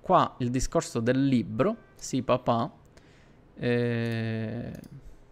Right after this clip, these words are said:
come faccio a dartelo? Eh, parla del libro dell'università, se no riguarda i libri. Ecco i libri. Oh, perfetto.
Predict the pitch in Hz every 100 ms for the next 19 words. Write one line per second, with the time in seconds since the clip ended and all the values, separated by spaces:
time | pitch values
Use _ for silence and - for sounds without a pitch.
0 | - - 151 180 - - - - - -
1 | - - - - - - - 127 123 123
2 | 120 120 117 156 143 139 143 135 139 151
3 | 220 196 - 156 147 139 147 139 131 131
4 | 139 185 214 185 185 214 226 - - -
5 | 131 113 107 104 113 - 135 127 120 117
6 | 117 - 120 110 - - 220